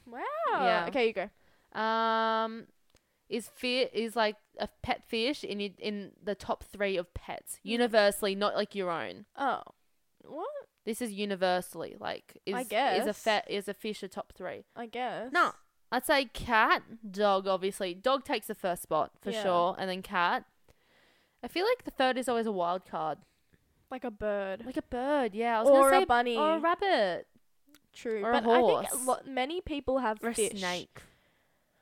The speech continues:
Speaker 1: A lot of people
Speaker 2: Yeah,
Speaker 1: have
Speaker 2: 'cause they're just
Speaker 1: fish.
Speaker 2: so easy.
Speaker 1: Yeah,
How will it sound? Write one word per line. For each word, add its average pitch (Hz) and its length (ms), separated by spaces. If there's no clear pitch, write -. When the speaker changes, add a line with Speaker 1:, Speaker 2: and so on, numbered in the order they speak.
Speaker 1:
A 262 60
lot 277 200
of 330 100
people 302 200
Speaker 2:
Yeah, 320 100
Speaker 1:
have 247 100
Speaker 2:
'cause 302 100
they're 339 180
just 370 200
Speaker 1:
fish. 403 120
Speaker 2:
so - 40
easy. 196 480
Speaker 1:
Yeah, 220 400